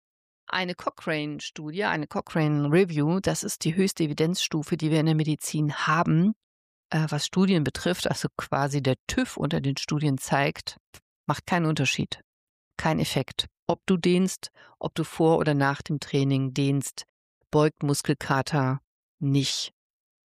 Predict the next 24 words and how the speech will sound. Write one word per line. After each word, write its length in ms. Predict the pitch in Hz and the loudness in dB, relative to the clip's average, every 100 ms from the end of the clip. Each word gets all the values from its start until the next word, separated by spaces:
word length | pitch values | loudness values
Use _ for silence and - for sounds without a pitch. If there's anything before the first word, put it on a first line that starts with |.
| - | -12
vor. 360 | - 151 - - _ _ - - - - - - - - _ | -2 -2 -2 -10 _ _ -4 -4 -4 -6 -8 -12 -16 -20 _
Und 180 | 226 214 | -2 0
Ibuprofen 800 | 233 214 196 185 - 170 175 196 | 2 2 4 0 2 2 4 4
gegen 220 | 233 240 | 4 4
Muskelkater? 840 | 240 254 - - 240 240 - 294 349 - | 2 2 -2 0 0 0 0 0 -4 -4
Ja, 140 | - | -2
auch 160 | - - | -2 0
hier 140 | 285 | 0
gibt's 280 | 262 214 - | 0 -2 -4
eine 80 | 180 | 0
Menge 280 | 170 190 202 | 2 2 0
kontrollierter 580 | 185 170 175 170 170 | -2 -2 0 0 0
Studien, 640 | 165 - 165 170 196 226 262 | -2 -2 -2 2 2 2 0
zeigt 340 | - 240 233 - | -2 -2 -2 0
aber 120 | 175 | 2
leider 420 | 160 160 190 196 | 2 2 2 0
kaum 280 | - 185 175 | 0 -2 0
bis 140 | 180 | -2
keine 300 | - 220 165 | -2 0 0
Wirkung. 420 | 139 139 - 165 160 - | -2 -6 -6 -10 -12 -2
Und 140 | 196 | -2
es 140 | 196 | 0
gibt 180 | - 214 | -4 -4
sogar 680 | - 190 175 165 185 110 | -4 0 2 2 2 0